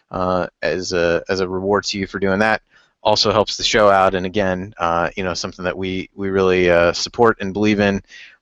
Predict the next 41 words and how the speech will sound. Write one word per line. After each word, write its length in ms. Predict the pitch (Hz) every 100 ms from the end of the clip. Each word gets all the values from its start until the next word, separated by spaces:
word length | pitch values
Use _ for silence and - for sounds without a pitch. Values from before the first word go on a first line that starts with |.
| -
uh, 40 |
in 140 | 90 90
the 60 |
product 320 | - 98 95
that 60 | 90
SeatGeek 400 | - 95 95 92
has 260 | 101 95 90
and, 160 | 90
and 100 | 90
how 140 | 92 92
easy 220 | 90 90
they 80 | 87
make 200 | 87 90
it 60 |
for 160 | - 95
everybody 240 | 90 87
to 80 | 87
buy 160 | 87 85
tickets. 380 | - 95 85
So 260 | - 87 85 - - _
as 140 | 92 92
the 60 |
summer 440 | 90 110 101 95 95
comes 260 | - 107 98
to 120 | 107
a 60 | 98
close 400 | - 107 104 95
and 60 | 95
you're 100 | 95
looking 200 | 90 95
for 120 | 92
tickets 360 | - 101 95
for 280 | - 92 87
any 180 | 98 95
of 80 | 92
the, 180 | 90 90
uh, 200 | 90 90
sporting 340 | - 104 98
events 240 | 92 92
or 60 | 98
concerts, 560 | 110 101 - 104 -